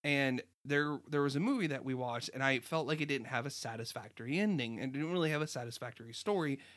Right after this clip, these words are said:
for the second half. This one had a great story and, and it was a really happy ending. But for me, and I don't, I'll, I gu-, I guess Ollie feels the same way, but, like, it's not a satisfactory ending.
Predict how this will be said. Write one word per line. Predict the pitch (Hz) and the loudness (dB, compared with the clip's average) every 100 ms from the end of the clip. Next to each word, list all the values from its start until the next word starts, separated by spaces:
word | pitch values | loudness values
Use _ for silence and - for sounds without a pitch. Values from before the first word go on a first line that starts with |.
| - | -8
for | 143 | -2
the | 135 | -2
second | - 123 82 | -2 -6 -8
half. | - 247 - - - - - - | -4 -2 -2 -8 -20 -20 -20 -4
This | 156 320 226 | 0 2 4
one | 175 | 2
had | 156 170 | 2 2
a | 151 | 0
great | 147 156 254 233 | 0 0 0 0
story | - 220 196 147 | -2 0 2 2
and, | 127 - | -2 -2
and | 151 | -2
it | 127 | 0
was | 151 151 - - | 2 2 0 -4
a | 139 | -4
really | 147 170 220 226 202 - | -2 -2 0 0 -2 -6
happy | 214 220 214 - | -6 -4 -4 0
ending. | 190 185 127 123 - - - _ - | 2 2 0 -4 -12 -20 -20 _ -4
But | 156 - | -2 -2
for | - 220 | 0 4
me, | 285 165 117 - | 6 4 2 0
and | 165 175 | 2 4
I | 185 | 4
don't, | 196 190 - | 4 2 -2
I'll, | 165 160 190 - - - _ _ _ - 117 | -4 -4 -4 -12 -20 -20 _ _ _ -12 -4
I | 123 123 | -2 -2
gu-, | 123 | 0
I | 131 | 2
guess | 127 127 | 2 2
Ollie | 151 160 147 | 4 4 2
feels | - 180 165 | 2 0 0
the | 147 | -2
same | 160 151 | 0 4
way, | 165 | 4
but, | 143 131 - - | 2 0 -4 -2
like, | 131 - - - _ | -2 -2 -18 -20 _
it's | 160 165 | 0 2
not | 185 185 | 4 4
a | |
satisfactory | 175 - 160 160 160 - 151 143 - 113 | 2 2 4 2 0 0 0 0 -6 -10
ending. | - - 62 | -10 -12 -16